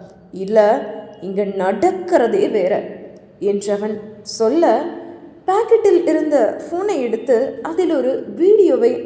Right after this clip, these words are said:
ஆன் செய்து, "இந்த வீடியோவை அமைதியா பார்க்குற, இல்ல அவ்வளோதான்" என்று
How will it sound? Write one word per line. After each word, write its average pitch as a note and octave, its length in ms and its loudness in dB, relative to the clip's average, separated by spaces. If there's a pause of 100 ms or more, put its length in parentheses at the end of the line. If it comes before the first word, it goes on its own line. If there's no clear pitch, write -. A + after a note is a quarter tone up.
ஆன் D4 140 -6
செய்து, B3 360 -2 (1400)
"இந்த G#3 220 -2 (440)
வீடியோவை G#3+ 720 2 (640)
அமைதியா A#3 600 0 (120)
பார்க்குற, F3 320 -8 (640)
இல்ல A3+ 140 -2 (600)
அவ்வளோதான்" G#3+ 520 0 (640)
என்று G3+ 460 0